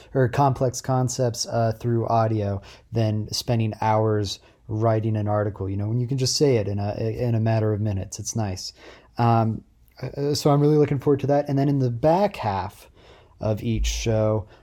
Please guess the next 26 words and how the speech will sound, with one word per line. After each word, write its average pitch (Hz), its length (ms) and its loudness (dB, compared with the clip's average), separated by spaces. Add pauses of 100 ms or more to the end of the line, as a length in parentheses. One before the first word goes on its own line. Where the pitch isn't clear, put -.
(100)
I'm 113 180 2
looking 120 320 0
at, 110 180 2
uh, 110 200 0
uh, 107 180 -4
getting 127 400 2
in 120 140 4
a 113 80 2
good 104 280 -2
guest, 101 580 -6 (120)
and 113 160 -4
we 117 100 2
can 113 180 -2
have, 107 300 0
um, 107 340 0 (280)
uh, 107 220 0
their 120 360 4
insights 107 640 -2
on 110 120 -2
what's 107 160 -4
going 107 260 -4
on 104 120 -4
with 101 120 -8
the 107 80 -6
Broncos 107 500 -2
or 120 260 0